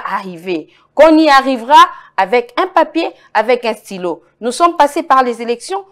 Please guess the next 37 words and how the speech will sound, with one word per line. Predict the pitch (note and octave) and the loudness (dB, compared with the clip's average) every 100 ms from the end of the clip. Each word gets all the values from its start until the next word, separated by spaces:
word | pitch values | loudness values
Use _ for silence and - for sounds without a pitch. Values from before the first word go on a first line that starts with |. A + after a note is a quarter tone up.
| _ | _
nous | A3 B3+ | -8 -2
avons | A#3 A#3 | -2 0
gagné | A#3 F#3 G3+ | 0 0 -2
ces | - F#3 | -10 -12
élections. | F3 E3 E3 E3 D3+ _ _ | -10 -10 -10 -14 -14 _ _
Nous | B3 | -4
sommes | C4+ A4+ G#4+ | 2 2 4
aujourd'hui | D4 B3+ B3 B3+ G3+ - _ _ - | 2 2 0 -2 -8 -12 _ _ 4
pour, | G4+ E4 - - - _ _ - | 6 6 4 -4 -20 _ _ 0
nous, | C4+ D#4 | 0 2
nous, | C4 C#4 C#4 - | 2 2 2 -2
nous | C4 C4+ | 0 2
sommes | E4+ G4+ D4 | 2 2 2
allés | C#4+ D#4+ - | 2 2 0
à | C4+ | 0
ces | C4+ F4+ D4 | 0 -2 -2
accords, | A#3+ - A4 - | -2 4 4 4
admettons | A#3+ G#3 B3 B3+ G#4 C#5+ D5 | 0 -2 -4 -4 -2 -2 -2
qu'il | B3+ A#3 | -6 -4
y | B3+ | 2
a | E4 | 2
eu | D4 A3+ - _ | 2 -2 -10 _
ces | _ - G#3+ | _ -10 -2
accords, | F#3 F#3 G4+ C5 - _ | -2 2 2 2 -4 _
c'était | A#3 - F#4+ | -8 2 2
aussi | - C#4+ E4+ | 2 0 2
par | - C#4+ | 4 6
le | A#3+ | 4
canal | A#3 G3 A#3 D#4+ A3+ | 2 2 2 0 -4
du | G#3+ | -14
stylo | - - C4 B4 A#4+ - _ | -16 -12 2 2 2 -8 _
et | E4+ | 0
du | C#4+ C#4 | 0 2
papier. | A#3+ A3+ D#4 A#3 - _ - | 0 0 0 -4 -4 _ 2
Et | B3+ | 4
ma | B3 | 4
crainte, | A3+ - A4 D#4+ G3 | 2 0 0 0 -2